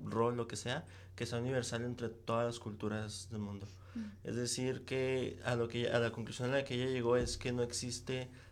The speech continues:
Speaker 1: nada innato, nada natural, en la diferencia entre, eh, los sexos. Entonces, y leyendo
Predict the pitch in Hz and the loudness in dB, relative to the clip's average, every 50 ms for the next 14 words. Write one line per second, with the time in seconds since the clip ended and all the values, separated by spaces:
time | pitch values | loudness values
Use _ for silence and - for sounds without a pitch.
0 | - - - 123 123 123 123 123 123 123 127 131 131 - 135 131 131 127 120 120 | -14 -4 0 4 4 6 6 6 6 6 6 6 4 4 2 2 4 4 4 6
1 | 120 123 127 123 123 - 120 117 117 127 151 175 - - - - - - - 117 | 6 6 4 2 2 0 2 4 4 4 2 0 -4 -10 -16 -16 -14 -6 -2 0
2 | 120 120 117 117 - 117 113 113 113 110 107 - 120 120 117 117 - - 120 117 | 2 2 2 0 0 0 2 2 0 0 0 0 0 0 -2 -2 -2 -2 0 0
3 | 113 110 110 107 104 104 101 98 - - - 101 110 110 104 104 101 104 - - | 0 0 0 0 0 0 0 -2 -4 -4 -4 -2 0 0 0 0 0 0 -2 -2
4 | 156 156 - 160 151 156 - - - - - - - - - - - - - - | -2 -4 -2 -4 -4 -6 -6 -12 -16 -18 -16 -16 -16 -16 -16 -16 -16 -16 -16 -6
5 | - - 131 131 123 123 123 120 120 120 - - 139 139 139 - - - 127 135 | 0 0 0 2 4 6 6 6 6 6 4 2 2 2 2 0 -4 -4 -2 0
6 | 135 135 127 123 - - - - - - 147 151 127 131 131 131 127 143 147 151 | 0 0 0 -2 -6 -12 -16 -10 -4 0 2 4 6 6 6 6 6 8 8 8
7 | 151 147 143 - | 8 6 4 0